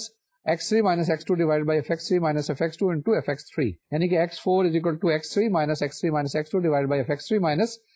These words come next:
F X three into F X two۔ اس کو کیلکولیٹ کریں تو آپ کے پاس جواب کیا آئے گا؟ جواب آئے گا جناب ٹو پوائنٹ سیون فور زیرو ٹو۔ یہ آپ کے اسکرین پر بھی ہے،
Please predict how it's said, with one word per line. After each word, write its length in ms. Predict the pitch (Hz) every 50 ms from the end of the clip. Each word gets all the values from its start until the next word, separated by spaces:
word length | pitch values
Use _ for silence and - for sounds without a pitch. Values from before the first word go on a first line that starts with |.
| _ _ _ _ _ - 156 147
F 60 | -
X 240 | 180 170 - - 226
three 400 | 226 240 - - _ _ - 170
into 500 | 175 170 - - 240 214 - - - 160
F 220 | 143 - - - 156
X 300 | 151 139 - - - 180
two۔ 80 | 175 175 - - _ _ _ _ _ _ -
اس 120 | 156 -
کو 100 | - 185
کیلکولیٹ 400 | 151 165 165 147 156 196 208 185
کریں 220 | 190 190 180 180 185 180 - _ _ _ _ _ _
تو 80 | 147
آپ 120 | 143 143 143
کے 80 | 156
پاس 300 | 147 - 147 139 143 139
جواب 260 | 139 139 143 143 139 -
کیا 120 | 175 170
آئے 120 | 175 180
گا؟ 80 | 180 190
جواب 340 | 180 147 147 139 135 131 135
آئے 140 | 135 139 135
گا 40 |
جناب 240 | 143 139 139 156 170
ٹو 280 | 170 - - 160 147 143
پوائنٹ 340 | - 147 139 143 151 180 -
سیون 260 | - - 135 135 139
فور 260 | 135 - 156 151 147
زیرو 260 | 131 120 135 135 135 123
ٹو۔ 180 | 110 127 110 98 - _
یہ 100 | - 131
آپ 120 | 131 123 -
کے 60 | 131
اسکرین 300 | 113 - - 165 185 185
پر 120 | 190 196
بھی 180 | 180 175 180 175
ہے، 80 | 175